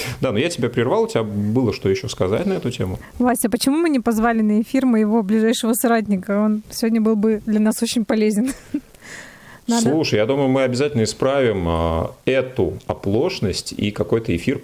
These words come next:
Speaker 1: посвятим развитию информационных технологий. Поговорим про сравнение систем Apple и Android. Обязательно поговорим про информационную безопасность и что
Speaker 2: Безопасность, да.
Speaker 1: можно сделать для того, чтобы её повысить у наших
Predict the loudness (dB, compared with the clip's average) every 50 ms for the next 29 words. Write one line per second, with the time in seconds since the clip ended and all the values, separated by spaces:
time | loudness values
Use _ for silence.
0 | -12 -6 -4 -2 -2 -2 -2 -4 -4 -6 -4 0 0 2 2 0 -2 -6 -6 -4
1 | -2 -2 0 0 0 -2 -2 -2 -2 -2 -2 -2 -4 -4 -4 -4 -4 -4 -4 -4
2 | -4 -4 -4 -6 -6 -6 -4 -4 -2 -2 0 0 2 2 2 2 0 0 0 0
3 | 0 -2 -4 -8 -14 -18 -20 -16 -8 -4 -4 -2 0 2 2 2 2 0 0 -2
4 | -4 -4 -4 -4 -2 -2 -2 -2 -2 -2 -2 -2 -2 -2 0 0 0 2 2 2
5 | 2 0 0 0 0 0 0 -2 -2 -4 -4 -4 -4 -2 0 0 0 -2 -2 -2
6 | -2 -2 -2 -2 -2 -4 -2 -2 -2 -2 -2 -2 -2 -2 0 0 2 2 2 2
7 | 2 0 0 -2 -4 -2 -2 -2 -2 -2 -4 -6 -4 -2 0 0 0 0 -2 -2
8 | -2 0 0 0 0 0 -2 -4 -4 -6 -6 -4 -4 -2 -2 -2 0 0 -2 0
9 | 0 -2 -2 -2 -2 -2 -2 0 2 2 2 2 2 2 0 0 0 0 0 0
10 | 0 0 0 2 2 2 2 2 0 0 0 0 0 0 2 2 2 2 0 0
11 | -2 -2 -2 0 0 2 0 0 -2 -2 -2 0 0 0 0 -2 -6 -12 -12 -12
12 | -10 -6 -2 0 0 2 2 2 2 2 2 0 -2 -6 -12 -8 -4 -2 -2 0
13 | 2 2 2 2 2 0 -2 -2 -4 -6 -8 -6 -4 -2 0 0 0 -2 -2 -4
14 | -8 -10 -10